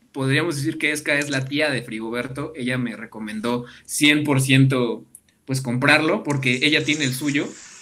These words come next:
El suyo no sé cómo se llame, yo creo que se va a llamar como Coquín o algo por el estilo. Pero, pues,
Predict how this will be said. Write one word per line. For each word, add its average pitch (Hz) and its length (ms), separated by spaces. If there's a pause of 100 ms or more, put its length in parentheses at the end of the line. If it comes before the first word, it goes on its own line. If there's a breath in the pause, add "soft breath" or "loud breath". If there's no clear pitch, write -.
(120)
El 131 100
suyo 156 200
no 156 100
sé 156 120
cómo 151 200
se 131 140
llame, 131 260
yo 143 100
creo 139 140
que 135 80
se 127 100
va 120 60
a 123 40
llamar 120 260
como 123 300
Coquín 160 600
o 131 80
algo 135 220
por 123 100
el 110 80
estilo. 143 400 (600 soft breath)
Pero, 220 400
pues, 123 380